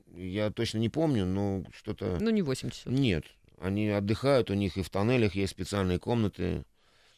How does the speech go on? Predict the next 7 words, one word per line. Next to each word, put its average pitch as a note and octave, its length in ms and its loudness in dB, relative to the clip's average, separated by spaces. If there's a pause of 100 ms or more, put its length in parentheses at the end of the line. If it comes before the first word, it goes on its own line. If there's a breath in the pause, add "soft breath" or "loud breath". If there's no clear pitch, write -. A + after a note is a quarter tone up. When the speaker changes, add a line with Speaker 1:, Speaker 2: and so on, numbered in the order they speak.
Speaker 1:
где G2+ 280 0
они G2 180 4
могут F2+ 340 2
там D#2+ 280 0 (120)
принять F#2 360 0
пищу, A#2 360 -2
отдохнуть. F#2 600 -2